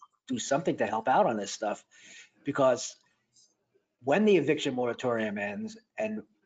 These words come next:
if there's no kind of financial assistance, you know, what's, what's the, what's the answer gonna be?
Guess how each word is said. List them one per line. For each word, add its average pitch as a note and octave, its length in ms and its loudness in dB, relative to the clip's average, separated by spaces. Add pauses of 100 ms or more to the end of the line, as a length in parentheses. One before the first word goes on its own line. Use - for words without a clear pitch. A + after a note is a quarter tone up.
(140)
if G3+ 260 2
there's C3 240 0
no B2+ 420 4
kind B2+ 220 -4
of A2 60 -6
financial A#2+ 480 -4
assistance, C#3 640 -4
you D#3 100 -2
know, A2+ 80 -4
what's, C#3+ 240 -2
what's D#3 240 0
the, D3 380 0
what's D#3 220 0
the D#3 200 6
answer G#3+ 260 2
gonna A2+ 200 -2
be? - 120 -20